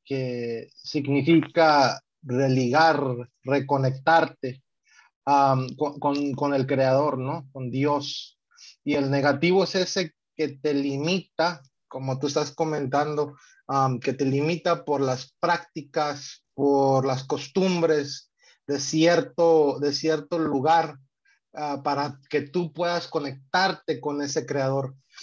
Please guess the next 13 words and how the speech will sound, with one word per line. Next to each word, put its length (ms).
Creo 200
que 160
lo, 320
lo, 560
lo, 320
lo 240
que 540
yo 380
quisiera 400
ya 340
para 240
finalizar 720
es 480